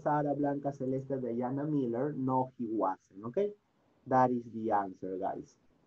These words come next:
Was the man shouting? No, he wasn't. Thank you. Now, help me, please. Help me. Number five, guys.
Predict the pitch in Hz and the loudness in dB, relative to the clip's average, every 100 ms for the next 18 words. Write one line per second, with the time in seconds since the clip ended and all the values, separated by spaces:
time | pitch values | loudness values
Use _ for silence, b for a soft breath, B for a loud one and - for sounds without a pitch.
0 | - _ _ - 190 214 214 175 165 165 | -20 _ _ 6 6 6 2 4 4 4
1 | 147 110 98 92 _ _ - - _ _ | 2 2 -4 -10 _ _ -20 -20 _ _
2 | _ _ _ _ - - 185 175 180 175 | _ _ _ _ -20 -8 0 4 6 8
3 | 160 160 - 113 113 151 196 170 110 113 | 6 0 -4 0 2 0 -2 -8 -6 0
4 | 117 117 196 233 226 _ - 101 101 92 | 0 0 -2 -4 -6 _ -4 2 2 0
5 | - 92 95 _ _ _ - 202 160 - | -6 -12 -12 _ _ _ 2 2 2 2
6 | 165 180 208 214 139 - - _ 285 254 | 2 4 8 10 10 6 -6 _ 10 10
7 | 233 233 240 220 - 247 247 220 190 208 | 8 2 0 -2 4 6 6 4 4 4
8 | 220 226 220 240 214 180 180 165 - 156 | 8 6 10 10 10 8 8 10 10 6